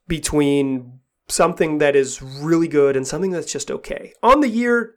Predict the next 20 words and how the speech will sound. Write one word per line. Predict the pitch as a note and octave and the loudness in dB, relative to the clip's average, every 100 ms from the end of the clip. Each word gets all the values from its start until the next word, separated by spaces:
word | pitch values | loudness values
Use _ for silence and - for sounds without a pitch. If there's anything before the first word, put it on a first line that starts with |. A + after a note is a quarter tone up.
| _ | _
Yusuf | E3+ G3+ G#3+ F3+ | -6 -4 -4 -2
Nurkic | F#3 F3+ D#3 | 0 -2 -6
averaged | - C#3+ C#3 - | -4 -4 -4 -4
point | B3+ A#3+ | -4 0
eight | G3+ G#3 - | -2 -2 -4
five | E3+ F3 F3 | -4 -4 -4
points | - E3 - - | -6 -6 -8 -16
per | - D3 | -10 -10
possession | C#3+ C#3 C#3+ C#3 - C#3 C#3 | -10 -10 -10 -10 -8 -10 0
out | C3+ | 2
of | C#3 C3+ | 2 0
the | C3 | -6
post. | - - D3 C#3+ | -6 0 0 0
That's | D3+ | -6
the | - | -8
thirty-second | - D#3+ E3+ - E3 D#3+ D#3+ | 0 0 0 -2 -4 -6 -8
percentile | D3 - D3 D3 D3 C#3+ - | -8 -2 -2 0 0 0 0
in | D3 | -2
the | C#3+ | -2
league. | C#3+ D3 E3 A3 D#3 - | -4 -4 -2 -2 -2 -8